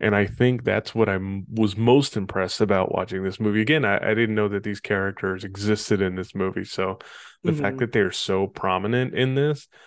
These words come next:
Speaker 1: and that they are kind of there, i-, it's, you know, again, the character of Katie is being pulled in two completely different directions. And, you know, to be pulled too far in either direction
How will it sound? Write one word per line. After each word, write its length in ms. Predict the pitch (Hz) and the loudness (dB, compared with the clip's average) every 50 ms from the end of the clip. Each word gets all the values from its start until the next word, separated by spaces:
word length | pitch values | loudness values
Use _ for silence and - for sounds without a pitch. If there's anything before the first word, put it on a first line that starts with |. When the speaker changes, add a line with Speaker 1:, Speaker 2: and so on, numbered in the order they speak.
| - _ _ - | -20 _ _ -4
Speaker 1:
and 140 | 110 101 | -4 -2
that 120 | 95 87 - | -2 -2 -2
they 120 | 87 90 | -2 -2
are 180 | 87 90 95 101 | 0 0 -2 -2
kind 300 | - - - 107 107 110 | -4 -6 -6 -4 0 0
of 180 | 110 107 104 | 0 0 2
there, 460 | 101 110 110 110 113 117 117 120 120 117 - - | 2 4 4 4 4 2 0 0 -2 -6 -10 -16
i-, 340 | - - - - - - - - | -14 -12 -8 -6 -6 -6 -4 0
it's, 460 | - 147 143 - - - - - - - | 0 0 0 0 -2 -8 -8 -8 -6 -4
you 300 | - 131 120 117 113 104 | -2 2 4 4 4 4
know, 120 | 101 101 | 4 2
again, 340 | 101 101 101 92 87 87 - - - 113 | 2 2 0 0 -2 -6 -10 -12 -6 -4
the 100 | 113 101 | -4 -2
character 380 | - - 113 107 104 - 107 | 2 2 2 4 4 2 0
of 100 | 101 - | 0 0
Katie 320 | - - 107 107 104 104 101 | 0 0 0 2 2 0 -2
is 80 | 92 | -2
being 240 | 95 - 95 95 95 | -4 -4 -6 -6 -4
pulled 300 | - - 107 101 98 98 | 2 4 4 4 4 4
in 120 | 98 95 | 0 -4
two 280 | - - 117 113 107 107 - - | -2 -2 0 0 -2 -2 -8 -10
completely 460 | - 104 98 - 113 120 - 85 117 | -10 -8 -2 2 2 2 4 4 2
different 340 | 110 110 104 - 107 98 95 _ _ _ - | 0 0 -2 -2 -6 -8 -8 _ _ _ -2
directions. 680 | - 101 98 98 101 - - - 131 139 156 156 - _ - - - - - - - - | 0 2 2 0 -2 -2 0 0 0 0 0 -4 -8 _ -20 -20 -20 -20 -20 -18 -8 0
And, 400 | - 117 113 107 107 107 107 110 - - _ | 2 4 4 4 4 2 2 0 0 -4 _
you 300 | - 76 98 117 117 117 | -14 -10 -6 -2 0 2
know, 160 | 101 98 95 92 | 2 2 0 -2
to 140 | - - 110 | -2 -4 0
be 160 | 127 127 120 | 0 0 -2
pulled 560 | - _ - - 123 120 117 113 107 107 - | -2 _ -4 0 2 4 4 2 0 -4 -6
too 180 | - 131 127 117 | -2 -2 -2 -2
far 380 | - - 107 104 104 101 98 | 0 0 0 2 2 0 0
in 180 | - 98 101 90 | 0 -2 -2 -2
either 340 | - 98 104 113 110 113 110 | 0 2 2 2 2 0 0
direction 720 | 98 104 101 98 92 92 - - - - 95 92 92 90 | 0 0 -2 -2 -2 -4 -6 -8 -8 -6 -6 -6 -8 -10